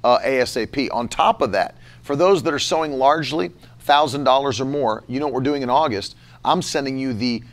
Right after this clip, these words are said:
Net Study Bible, the full notes edition, uh, which is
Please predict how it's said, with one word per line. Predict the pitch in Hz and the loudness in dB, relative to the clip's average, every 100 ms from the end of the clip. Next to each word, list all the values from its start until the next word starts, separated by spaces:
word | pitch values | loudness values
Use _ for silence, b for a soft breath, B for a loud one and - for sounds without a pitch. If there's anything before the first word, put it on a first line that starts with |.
| B | B
Net | 104 143 160 - | -4 0 0 -2
Study | - 156 160 151 | -4 0 2 4
Bible, | 110 95 92 | 2 0 -4
the | 92 | -8
full | - - 180 175 170 - | -10 -4 0 0 0 -4
notes | 131 143 156 - - - | -6 -2 -2 -4 -10 -8
edition, | 120 101 95 143 - 87 90 - b b b b | -6 -4 -2 -2 -4 -8 -12 -16 b b b b
uh, | 131 117 90 - - - - _ - | 2 4 2 -2 -12 -20 -20 _ -6
which | 131 147 - | -2 -2 -2
is | 147 139 107 | 0 0 -2